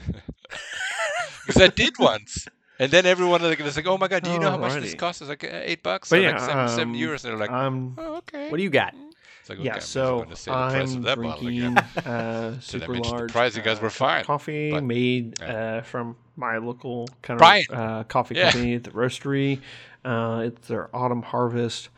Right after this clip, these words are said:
Speaker 2: Oh, uh, exactly the kind of thing that I need, uh, first thing in the morning after, you know, obviously with my c-,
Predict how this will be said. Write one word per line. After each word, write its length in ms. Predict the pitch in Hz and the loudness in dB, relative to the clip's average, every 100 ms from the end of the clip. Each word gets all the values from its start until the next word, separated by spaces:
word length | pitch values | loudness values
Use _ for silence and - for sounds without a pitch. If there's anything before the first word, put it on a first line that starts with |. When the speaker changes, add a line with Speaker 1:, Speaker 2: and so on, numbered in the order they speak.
| - - - _ _ _ - | -20 -20 -20 _ _ _ -2
Speaker 2:
Oh, 580 | 143 139 127 120 175 - - - | 2 6 6 4 0 -8 -20 -12
uh, 400 | 139 123 120 117 123 - | -6 -2 -2 -2 -4 -10
exactly 320 | 151 165 160 | -2 0 0
the 80 | 135 | -2
kind 140 | 135 127 | -2 -4
of 80 | |
thing 180 | 123 123 | -4 -6
that 100 | 110 | -6
I 100 | 113 | -6
need, 380 | 113 123 113 113 - | -6 -8 -10 -12 -14
uh, 460 | 156 117 101 92 107 | -8 -6 -4 -6 -8
first 240 | - 135 131 | -8 -8 -4
thing 120 | 135 | -4
in 60 | 131 | -2
the 60 | |
morning 480 | 127 143 151 147 139 - | 0 0 0 -2 -4 -4
after, 440 | 117 113 95 101 | -4 -4 -8 -8
you 120 | 127 98 | -10 -12
know, 160 | 117 151 | -12 -14
obviously 520 | 160 95 107 107 104 120 | -14 -14 -14 -16 -16 -16
with 180 | 127 107 | -16 -18
my 260 | 113 110 | -16 -16
c-, 40 | 107 | -16